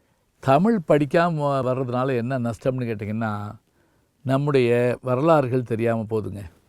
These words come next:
சேர சோழ பாண்டியர்கள் யாரு? கங்கை கொண்ட சோழபுரத்தை உருவாக்கியவர் யாரு? ஒரு கோவிலுக்கு போறோம், இந்த கோவில் பாடல் பெற்ற தலம்ங்கிறாங்க, நூத்தி எட்டு திவ்ய தேசம்ங்கிறாங்க.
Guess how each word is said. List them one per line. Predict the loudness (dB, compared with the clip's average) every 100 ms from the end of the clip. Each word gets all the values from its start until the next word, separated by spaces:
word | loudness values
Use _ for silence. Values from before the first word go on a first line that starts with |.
| _ _ _ _
சேர | -8 2 2 2
சோழ | 0 0 0
பாண்டியர்கள் | -2 -4 -4 -6 -6
யாரு? | -4 -4 -6 -10 _ _ _ _ _ _ _
கங்கை | -2 0 2
கொண்ட | 0 0
சோழபுரத்தை | 0 0 0 -2 -2
உருவாக்கியவர் | -2 0 0 0 -4 -6 -4
யாரு? | -6 -8 -14 _ _ _ _ _ _ _ _
ஒரு | -4 0
கோவிலுக்கு | 2 4 2 -2 -2 -2
போறோம், | -4 -8 _ _
இந்த | -6 -4
கோவில் | 0 0 2 0
பாடல் | 0 0 2 0
பெற்ற | -4 -6 -6
தலம்ங்கிறாங்க, | -4 -4 -4 -6 -6 -8 -10 -14 _ _ _ _ _ _ -6
நூத்தி | -2 0
எட்டு | 2 2 0
திவ்ய | -2 0 2
தேசம்ங்கிறாங்க. | 0 -2 -4 -4 -6 -8 -10